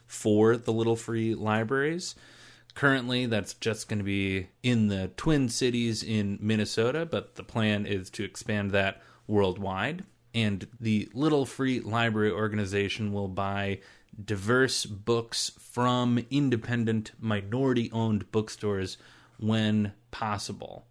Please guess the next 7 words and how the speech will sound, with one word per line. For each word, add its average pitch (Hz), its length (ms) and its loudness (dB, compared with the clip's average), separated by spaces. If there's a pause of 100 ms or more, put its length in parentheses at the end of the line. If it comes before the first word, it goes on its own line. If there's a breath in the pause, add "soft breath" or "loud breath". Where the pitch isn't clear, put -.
(240)
or 147 200 6
purchase 110 480 -2
them 98 240 -6
from 101 240 -2
the 90 80 -6
publishers 98 640 -6
directly. - 640 -14